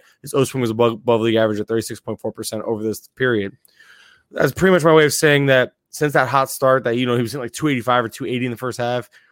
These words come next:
the re-, there's a reason why he hit two thirty-five in the second half, and it's because the strikeouts finally came and hit him. Pitchers adjusted. The home runs never stopped, so people kind of glanced over the batting average. Start, start up twenty twenty, we're looking at the same stats. He's stri-, striking out, like, thirty percent of the time, just over twenty twenty so far.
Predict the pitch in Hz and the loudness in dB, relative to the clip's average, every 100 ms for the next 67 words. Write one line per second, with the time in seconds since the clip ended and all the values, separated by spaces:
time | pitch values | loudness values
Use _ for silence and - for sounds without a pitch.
0 | _ _ 135 160 170 165 175 165 139 147 | _ _ 2 4 6 4 4 4 4 2
1 | - 143 131 120 127 113 107 104 104 101 | -2 -6 -4 0 0 0 -4 -6 -6 -6
2 | 107 98 113 123 120 107 - _ _ 123 | -8 -8 -8 -2 -2 -2 -10 _ _ -10
3 | - 143 135 123 - 135 127 120 - 127 | -6 -2 -2 -2 -2 -2 0 -4 -2 -2
4 | 120 117 120 117 135 127 117 107 113 - | -2 -2 -2 -4 -8 -6 -8 -4 -4 -4
5 | 117 110 _ _ _ 131 151 165 202 156 | -8 -8 _ _ _ 0 2 4 4 4
6 | 120 107 - 107 - - 120 143 135 135 | 2 0 -4 -6 -6 -8 -4 -4 -4 0
7 | 127 117 117 - 135 127 135 123 117 120 | 0 0 -6 0 2 2 2 0 2 2
8 | 127 113 104 - - - _ _ _ _ | 2 0 -4 -10 -18 -20 _ _ _ _
9 | _ _ _ _ _ - - 147 135 - | _ _ _ _ _ -8 4 4 4 2
10 | 135 131 - 131 120 170 180 175 170 - | 4 4 2 -6 -4 0 0 2 0 -4
11 | _ - 147 139 113 - 143 135 120 131 | _ -2 0 0 -6 -4 -2 -2 -2 -2
12 | 107 - 120 - - 143 - 151 143 117 | -2 -6 -12 -10 -8 -8 -4 -2 -2 -4
13 | 135 143 127 147 127 - 131 117 113 135 | -4 -4 -4 -6 -6 -4 -4 -2 -4 -6
14 | 117 113 120 110 113 104 107 107 104 101 | -8 -8 -8 -6 -6 -4 -6 -2 -2 -2
15 | 101 | -6